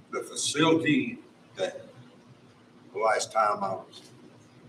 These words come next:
with it was at the V A grounds for domestic abuse. Is it still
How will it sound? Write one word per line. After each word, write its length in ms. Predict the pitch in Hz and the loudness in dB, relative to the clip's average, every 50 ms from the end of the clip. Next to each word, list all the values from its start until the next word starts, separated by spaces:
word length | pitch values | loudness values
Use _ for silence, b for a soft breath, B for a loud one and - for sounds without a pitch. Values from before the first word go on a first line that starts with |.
| - - - - - - | -20 -20 -20 -20 -8 -6
with 180 | 233 - - | -6 -6 -6
it 220 | - - 403 - - | -8 -10 -12 -12 -12
was 160 | - - - - - - - - - - - - - - | -14 -16 -18 -20 -20 -20 -20 -20 -20 -20 -20 -20 -8 0
at 200 | - 135 131 - | 2 2 2 2
the 60 | - | -2
V 280 | - - 113 123 123 123 | 0 4 6 8 10 12
A 160 | 120 123 117 | 12 12 12
grounds 460 | - 101 98 98 95 92 95 - - - - - - - - - - - - - - - - - - - - - - - - - - - - - - - - | 12 12 12 6 4 2 0 -4 -8 -16 -20 -20 -20 -20 -20 -20 -20 -20 -20 -20 -20 -20 -20 -20 -20 -20 -20 -20 -20 -20 -20 -20 -20 -20 -20 -20 -20 -20 -6
for 480 | - 113 110 110 107 104 101 98 101 - - - - - - - - - - - - - - - - - - - - - - - - - - - | 0 4 6 6 8 6 6 4 2 -2 -8 -12 -16 -20 -20 -20 -20 -20 -20 -20 -20 -20 -20 -20 -20 -20 -20 -20 -20 -20 -20 -20 -20 -20 -14 -2
domestic 420 | 110 113 120 120 117 113 - - | 4 6 6 6 6 4 0 -4
abuse. 400 | - - - 113 110 110 - - | -10 -8 -8 -6 -6 -6 -8 -10
Is 160 | - - - 135 | -12 -2 2 2
it 220 | 151 151 151 151 | 4 4 2 4
still 360 | - 143 143 135 131 - - | 6 6 8 8 6 6 2